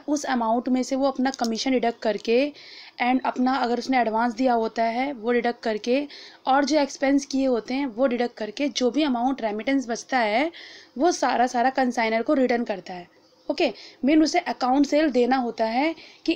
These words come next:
इतना इतना गुड जो है बिक चुका है, इस इस price पर बिका हुआ है, ठीक है। तो ये जो कंसाइनी, कंसाइनी जो है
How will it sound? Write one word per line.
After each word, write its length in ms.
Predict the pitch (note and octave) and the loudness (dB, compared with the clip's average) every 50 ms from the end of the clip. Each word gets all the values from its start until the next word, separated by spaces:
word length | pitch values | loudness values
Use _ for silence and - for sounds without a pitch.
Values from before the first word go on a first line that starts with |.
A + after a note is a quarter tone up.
| - | -2
इतना 300 | C#4+ - - C#4 D4 D4 | -4 0 2 2 4 4
इतना 280 | C#4+ C#4 - - C#4 C#4 | 2 2 2 0 0 0
गुड 220 | A3+ A3 C4 B3 | 0 0 0 0
जो 140 | A3+ G#3 B3 | 0 -2 -2
है 120 | B3+ C#4 B3+ G3+ | 0 0 0 -2
बिक 140 | A#3+ A#3 - | -2 -4 -4
चुका 260 | - B3+ - C#4 C4+ | -4 -4 -2 -2 0
है, 180 | C4 C#4+ D#4 F4 | 0 0 0 0
इस 200 | - B3+ - C#4 | 0 -2 -2 -2
इस 100 | B3+ - | -2 -2
price 300 | - B3+ A3+ A3+ A3 - | 0 0 0 0 -2 -2
पर 220 | - C#4+ F4 G#4 - - - - - - _ _ _ _ - | 0 0 0 0 -2 -8 -18 -20 -20 -20 _ _ _ _ -4
बिका 220 | G#3 C4+ - B3+ | -2 0 2 2
हुआ 220 | A3 G3+ F#3+ F#3+ F#3 | 2 2 0 -2 -6
है, 140 | F3+ F3+ F#3 - _ _ _ - | -8 -10 -14 -18 _ _ _ -2
ठीक 140 | F#4+ F#4 G4 | 0 0 2
है। 140 | D4 G3+ - - - - - - _ | 0 -2 -4 -8 -18 -20 -20 -6 _
तो 60 | - | 2
ये 280 | E4 C4 A#3 C#4 D#4 D#4 | 2 4 4 4 2 2
जो 120 | C4 F4 | 2 0
कंसाइनी, 680 | E4+ - D4+ C#4 C#4 C#4 C#4 B3+ B3 B3 B3 C4 D4 - - - - - | 0 0 2 2 2 2 2 2 2 2 2 2 2 0 -4 -8 -6 -4
कंसाइनी 500 | A#3+ A#3 A#3 C4 A#3+ A#3 A#3+ B3+ C#4+ C#4+ | -4 -2 0 0 0 2 2 4 2 4
जो 200 | - C#4 C#4 B3+ | 4 4 2 4
है 240 | B3 C4+ D#4+ F#4+ | 4 2 0 0